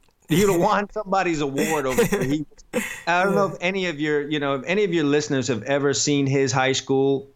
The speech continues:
Speaker 1: tape of him playing running back. Like, he could have easily gone, um, to Miami as a running back and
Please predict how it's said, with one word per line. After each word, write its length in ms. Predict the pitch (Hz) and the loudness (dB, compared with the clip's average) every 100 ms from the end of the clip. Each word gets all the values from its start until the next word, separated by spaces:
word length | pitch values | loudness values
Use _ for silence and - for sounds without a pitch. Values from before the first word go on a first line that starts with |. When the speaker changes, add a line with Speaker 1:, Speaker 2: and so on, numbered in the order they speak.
| _ | _
Speaker 1:
tape 400 | - 131 143 147 - _ _ _ - | -2 0 0 -2 -12 _ _ _ -2
of 140 | 123 | 0
him 200 | 131 139 | 2 0
playing 540 | - 143 139 135 131 127 | 0 2 2 2 -2 -2
running 340 | 117 135 143 | 0 2 2
back. 440 | 143 147 160 - _ _ _ _ - | 2 0 -2 -8 _ _ _ _ -4
Like, 100 | 139 | -2
he 100 | 160 | 0
could 100 | 156 | 0
have 140 | 120 113 | -2 -2
easily 480 | 170 180 143 135 120 | 0 2 2 2 2
gone, 560 | 131 123 113 107 110 - _ _ _ _ | 2 2 0 -2 -6 -14 _ _ _ _
um, 420 | 113 117 110 110 107 | -2 0 2 0 -2
to 120 | 147 | 0
Miami 480 | 135 131 127 123 120 | 2 2 2 0 -2
as 240 | 120 131 131 | -2 0 0
a 80 | 127 | 0
running 360 | 123 127 113 | 0 0 0
back 400 | 104 104 104 104 _ _ _ 120 | 0 0 -2 -8 _ _ _ -2
and 500 | 123 120 113 110 | 0 2 0 -2